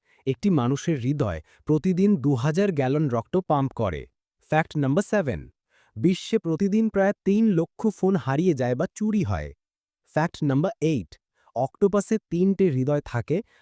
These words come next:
আর রক্তের রং নীল। ফ্যাক্ট নাম্বার নাইন,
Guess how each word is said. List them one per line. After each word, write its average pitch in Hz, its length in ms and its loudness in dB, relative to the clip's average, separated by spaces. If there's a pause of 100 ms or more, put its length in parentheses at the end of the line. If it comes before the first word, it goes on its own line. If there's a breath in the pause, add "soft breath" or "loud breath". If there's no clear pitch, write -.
আর 120 200 -4
রক্তের 120 480 0
রং 127 160 0 (140)
নীল। 170 260 2 (420)
ফ্যাক্ট 156 280 0
নাম্বার 165 300 2
নাইন, 180 300 -2